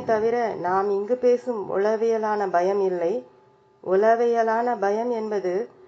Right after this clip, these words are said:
உண்மையில் அவ்வமயம் நடக்கக்கூடிய ஆபத்திலிருந்து தோன்றக்கூடிய பயத்திலிருந்து வேறுபட்டது. அது பல வடிவங்களில் தோன்றுகிறது. சௌகரியமாக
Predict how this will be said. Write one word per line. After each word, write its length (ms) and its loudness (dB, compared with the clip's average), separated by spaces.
உண்மையில் 520 2
அவ்வமயம் 560 2
நடக்கக்கூடிய 760 -2
ஆபத்திலிருந்து 840 -2
தோன்றக்கூடிய 760 -2
பயத்திலிருந்து 800 2
வேறுபட்டது. 760 0
அது 220 4
பல 300 4
வடிவங்களில் 760 2
தோன்றுகிறது. 680 0
சௌகரியமாக 800 4